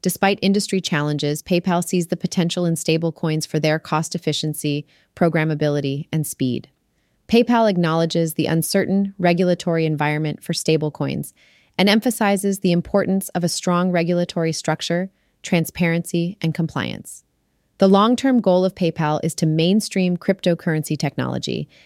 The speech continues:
expecting a ten X growth in the stablecoin asset size within the next five years. PayPal's choice of Ethereum is influenced by its existing use by other stablecoins and regulatory support.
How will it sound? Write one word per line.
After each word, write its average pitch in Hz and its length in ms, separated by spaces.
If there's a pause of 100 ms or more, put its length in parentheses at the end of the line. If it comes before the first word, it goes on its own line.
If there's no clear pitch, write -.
expecting 165 520
a 147 60
ten 208 340
X - 260
growth 147 460
in 165 120
the 151 80
stablecoin 175 720
asset 147 420
size 69 400 (280)
within 170 280
the 160 80
next 147 320
five 139 280
years. - 440 (560)
PayPal's 269 480
choice 185 320
of 175 80
Ethereum 165 640
is 156 180
influenced 175 600
by 156 120
its 151 180
existing 160 540
use 147 220
by 143 240
other 156 220
stablecoins 143 800 (260)
and 165 140
regulatory 156 640
support. - 520